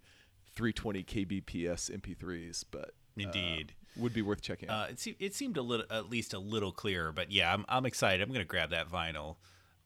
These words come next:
Speaker 1: Mm.
Speaker 2: Um, yeah, and I think the, the, the, um, the last thing that I would say about this album that maybe is what makes it to me, um, an album that will always be something that I,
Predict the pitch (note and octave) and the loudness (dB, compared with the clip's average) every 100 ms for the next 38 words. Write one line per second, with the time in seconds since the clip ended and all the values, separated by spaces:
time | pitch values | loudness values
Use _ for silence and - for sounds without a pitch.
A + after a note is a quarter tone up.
0 | - A2+ F2 F2 E2+ E2 E2 - - _ | -6 -2 0 -2 -2 -4 -10 -14 -20 _
1 | _ - C3 D#3+ G#2+ - B2+ - C#4 - | _ -8 -2 0 -2 -4 -8 -6 -8 -6
2 | G#3 A#2 D#2+ - G2+ E2+ D2 - - - | -2 -2 -4 -4 -2 -2 -2 -6 -12 -8
3 | E2+ D#2 - - - - - _ _ _ | -6 -6 -6 -10 -14 -18 -20 _ _ _
4 | _ _ _ - - - - - _ _ | _ _ _ -12 -12 -12 -20 -20 _ _
5 | _ - A#2+ A#2 B2 F3 - E3+ C#3 A2 | _ -2 0 6 6 4 0 0 2 2
6 | F#2+ F2 - F#2 F2+ - F2+ F2 F2 - | 0 0 -2 -4 -4 -4 -2 -2 -4 -2
7 | F2+ F2 E2+ - A2+ C3 A#2+ G2 - G2+ | -2 -2 -4 -2 0 2 0 -2 -4 -6
8 | - - _ _ _ _ _ _ G2 G2 | -6 -8 _ _ _ _ _ _ -6 -2
9 | F#2+ - F#2+ D#2 - - F2+ F2+ E2 D#2+ | 0 -2 -4 -4 -6 -6 -2 -2 -2 -2
10 | D#2 - _ _ _ _ _ _ _ _ | -4 -8 _ _ _ _ _ _ _ _
11 | _ _ _ _ _ _ E2+ D2+ D2 D2+ | _ _ _ _ _ _ -6 -4 -6 -8
12 | D2+ B1+ - _ _ _ - B2 A2 G#2 | -12 -16 -20 _ _ _ -4 2 4 2
13 | F2+ F#2 F2+ F#2+ G#2+ G2+ F2 D#2 - E2 | 0 -4 -6 -2 0 0 -2 -4 -6 -6
14 | D#2 F2+ D2 C#2+ D2+ D2 | -6 -6 -8 -8 -4 -2